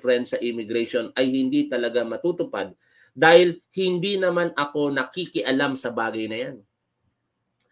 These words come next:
Dapat sinabi niya, "Dahil wala akong otoridad para gawin ang bagay na yan." Hindi, ang sinabi niya, "Dahil hindi naman ako nakikialam sa bagay na yan." You also tried to, friends ko, na gawin ang request na yan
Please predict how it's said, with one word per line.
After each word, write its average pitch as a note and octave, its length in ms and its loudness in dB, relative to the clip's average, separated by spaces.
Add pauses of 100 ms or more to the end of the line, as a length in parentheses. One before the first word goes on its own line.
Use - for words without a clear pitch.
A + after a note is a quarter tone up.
(140)
Dapat E3 300 4
sinabi F3 480 2
niya, B2 180 0 (300)
"Dahil F#3+ 320 6
wala F#3 480 4
akong F3 320 -4
otoridad D3+ 680 -2 (540)
para E3+ 240 6
gawin D3 400 -2
ang C3+ 160 -6
bagay A#2 320 -4
na G#2+ 80 -8
yan." B2+ 240 -6
Hindi, D3+ 240 -2
ang C#3+ 160 0
sinabi D#3+ 480 -4
niya, D3+ 160 -4 (240)
"Dahil E3+ 320 4
hindi E3+ 240 -4
naman E3+ 320 -2
ako D3 320 -6
nakikialam C3 640 -8
sa B2 160 -8
bagay B2 320 -8
na D3 160 -14
yan." C#3 120 -16 (1160)
You C#3 160 2
also E3 320 6
tried D#3+ 340 0
to, C3+ 220 -6
friends C#3+ 400 -4
ko, B2+ 160 -2
na A#2+ 160 -4
gawin A#2 400 -4
ang A#2 80 -8
request A2+ 480 -8
na A2 100 -10
yan G2+ 240 -8